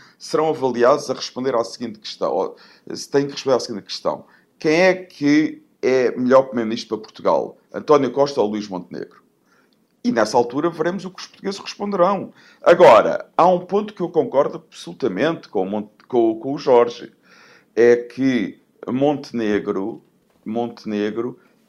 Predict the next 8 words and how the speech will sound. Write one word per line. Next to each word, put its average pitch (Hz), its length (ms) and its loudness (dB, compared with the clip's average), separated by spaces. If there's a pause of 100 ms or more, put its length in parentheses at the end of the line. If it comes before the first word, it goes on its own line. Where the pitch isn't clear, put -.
(200)
tem 202 320 6
que 147 320 -2
apresentar 107 840 2 (580)
uma 127 260 0
verdadeira 123 500 4
alternativa 110 680 -2
do 101 140 -8
governo 92 640 -6